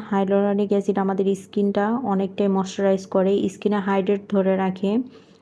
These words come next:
তো এটা হচ্ছে দাম খুবই কম, পাঁচশো টাকা। আপনারা চাইলে এটা ব্যবহার করতে পারেন। এটা দিয়ে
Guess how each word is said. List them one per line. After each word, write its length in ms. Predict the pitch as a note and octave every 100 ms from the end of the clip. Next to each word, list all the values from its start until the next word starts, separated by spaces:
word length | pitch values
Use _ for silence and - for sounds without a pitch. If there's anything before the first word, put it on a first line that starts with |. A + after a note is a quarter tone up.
| -
তো 120 | - G3+
এটা 580 | - G3+ F#3+ G#3 G#3+ A#3
হচ্ছে 540 | G3 - - G3+ A3+ B3+ - - -
দাম 340 | F#3 F#3 G3+
খুবই 400 | G#3 - F#3 G3
কম, 380 | G3 - F#3+ G3+
পাঁচশো 360 | G#3+ F#3+ F#3 G3
টাকা। 480 | F#3+ F#3+ G3 G#3 C#4+ - - - _
আপনারা 400 | F#3+ F#3+ G3+ G3+
চাইলে 280 | G3 G3 G3
এটা 180 | G3 G3+
ব্যবহার 380 | G3 F#3+ G3+ G3
করতে 280 | F#3+ F#3+
পারেন। 400 | F#3+ F#3+ F#3+ A3 A#3
এটা 240 | G#3 G3
দিয়ে 340 | F#3+ F#3+ G3+